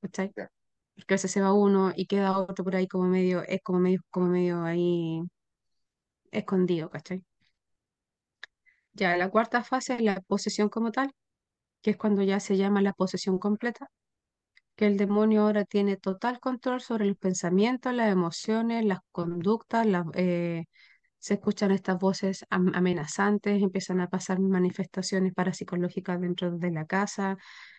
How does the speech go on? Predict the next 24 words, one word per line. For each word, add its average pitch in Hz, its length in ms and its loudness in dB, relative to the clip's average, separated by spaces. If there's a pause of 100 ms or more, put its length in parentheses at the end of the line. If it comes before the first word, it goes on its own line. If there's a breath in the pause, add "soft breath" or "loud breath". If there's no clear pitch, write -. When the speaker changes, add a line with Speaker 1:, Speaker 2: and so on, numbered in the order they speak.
(160)
Speaker 1:
eh, 180 240 2
todos 208 240 4
los 208 160 2
artículos 196 600 0
religiosos 185 680 0
empiezan 190 540 0
a 180 120 0
ser 180 240 -2
destruidos, 185 760 0
se 180 100 -4
dan 175 140 0
vuelta 175 260 -2
las - 140 -12
cruces, 190 680 -2
se 180 100 -6
explotan 190 500 0
la, 165 260 -2
explotan 185 480 -4
las 180 220 -4
esculturas 185 580 -6
religiosas. 180 680 -4 (1400)
La 202 140 0
persona 190 420 2
tiene 190 380 4